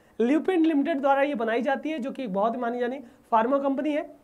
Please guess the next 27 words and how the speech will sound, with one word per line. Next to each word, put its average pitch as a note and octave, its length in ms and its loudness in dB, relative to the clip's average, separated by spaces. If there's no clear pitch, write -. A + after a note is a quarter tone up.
रूम D#4 260 4
टेम्परेचर D4 480 2
पे C#4+ 140 -4
स्टोर C4 300 -2
कर C#4 140 0
सकते C#4 300 -6
हैं D#4 200 -4
और C#4+ 160 8
एक B3+ 260 0
स्ट्रिप C4+ 280 -4
में D#4+ 120 0
टोटल D4+ 300 -2
पन्द्रह C4 480 0
ये A#3+ 80 -2
टैबलेट A#3 440 -2
आ G#3+ 100 4
जाती A#3 300 -2
है, B3 100 -2
जिसकी C#4 200 0
कीमत D#4+ 300 0
सौ D4+ 240 2
रुपये C#4+ 240 2
के A3+ 80 0
आसपास G3 440 -2
मिल G3+ 160 -2
जाती F3 300 -4
है। E3+ 140 -8